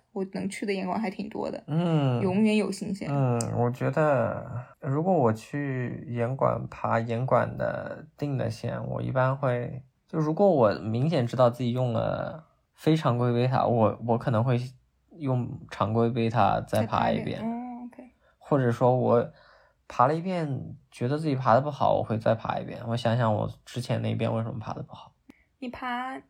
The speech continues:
Speaker 1: 你能力范围，就是你很艰难完成的线，你可以学到东西。爬那种你，就是把你能力范围之内的线爬流畅，爬得更好，就是你每次想一个技术细节爬得更好，
Speaker 2: 嗯。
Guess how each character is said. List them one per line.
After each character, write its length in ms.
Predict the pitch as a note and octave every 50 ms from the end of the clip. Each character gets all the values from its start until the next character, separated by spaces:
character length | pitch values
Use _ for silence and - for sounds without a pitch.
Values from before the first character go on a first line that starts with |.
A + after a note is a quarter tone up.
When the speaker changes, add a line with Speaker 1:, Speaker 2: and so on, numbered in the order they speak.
| _ _
Speaker 1:
你 160 | A3+ A#3 A3+
能 260 | G#3 G#3+ G#3 G#3 A#3
力 160 | C4 C4+ C4 B3
范 320 | B3+ - C4 B3+ A#3 A3
围， 300 | G#3 G#3 G3+ G3+ G3+ A3
就 100 | - C4+
是 260 | C4 C4+ B3+ A3+ A3 -
你 160 | - G#3+ B3
很 280 | B3 - A3+ G3 F#3 G3+
艰 220 | - A#3+ B3 C4
难 180 | B3 A3 G#3 G3
完 200 | F#3+ F3+ F3+ G#3+
成 180 | - G#3 F#3+
的 80 | F3+ G3+
线， 300 | G3+ - G3+ F#3+ F3+ F#3+
你 60 | F#3 F#3
可 140 | - -
以 40 | F#3
学 160 | F#3 - F3+
到 140 | F3+ F3+ F3
东 200 | - F3+ F3+ F#3
西。 160 | G3 - - -
爬 240 | - - G3 G3 G3+
那 140 | A3+ A3+
种 320 | G#3+ G#3+ G3 F#3 F#3+ A3+ A3 _ _ _ _ _ _ _ _ _ _ _ _ _ _ -
你， 360 | G#3 F#3+ F#3 F#3 G#3 A3+ - -
就 100 | B3+ A#3+
是 80 | A#3+
把 180 | - A3 G#3+ A3+
你 180 | A#3+ G#3+ F#3+
能 280 | F3 F3 F3 F3 F3+ G3
力 100 | A#3 A#3+
范 240 | A#3+ - B3+ A#3+ G#3+
围 100 | G#3 G#3
之 160 | G#3 - A3+
内 220 | A#3 B3 A#3+ A3
的 80 | G3+ G#3
线 340 | A3 - G#3+ G#3 G3+ G3 G3
爬 240 | G3+ - G#3+ G3 G3+
流 240 | G3 G3 G3 G3
畅， 360 | - - - B3 A3 A3 A3+ - _ _ _ _ _ _ _ -
爬 160 | - - A3+
得 100 | A3+ A#3+
更 220 | A#3 A#3+ A#3 A3 A3+
好， 300 | A3 A3 A3 G#3+ A3+ G3+
就 120 | - A3
是 200 | G#3+ G#3 G3+ G3
你 120 | G3 G3
每 160 | G3+ G3+ G3 G3
次 200 | G3 - G#3+ G#3
想 260 | - - - - G3
一 80 | G3+ G3+
个 120 | G3+ F#3+
技 160 | F#3+ - G3+
术 120 | G3+ G#3 G3+
细 200 | G3+ - G#3+ G3+
节 180 | G#3 - -
爬 160 | - G#3 G#3 G#3
得 100 | G3+ G3
更 220 | - G#3 G3 G#3
好， 140 | A3 - C#3
Speaker 2:
嗯。 400 | D3 D3 C3+ B2+ A#2+ A#2+ B2+